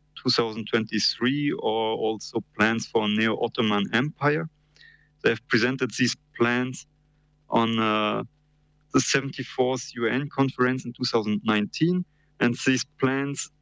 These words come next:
basically include the occupation of, uh, a reg-, of, of, of northern Syria and northern Iraq, reaching until Iranian border. They, um,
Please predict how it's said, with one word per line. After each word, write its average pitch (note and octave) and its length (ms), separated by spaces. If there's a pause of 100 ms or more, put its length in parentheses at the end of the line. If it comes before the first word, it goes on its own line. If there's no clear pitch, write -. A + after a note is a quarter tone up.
(460)
basically B2 500
include C#3+ 680
the - 160
occupation B2+ 920 (160)
of, G#2+ 160 (200)
uh, G#2 340 (1200)
a A#2 120
reg-, C3+ 440
of, B2+ 240
of, B2 260
of - 140 (160)
northern A#2 480
Syria C#3 800
and A2+ 160
northern G#2+ 400
Iraq, G2+ 420 (140)
reaching G#2+ 400
until G#2+ 320
Iranian G#2 580
border. F#2+ 400 (680)
They, A2+ 680 (360)
um, G2 560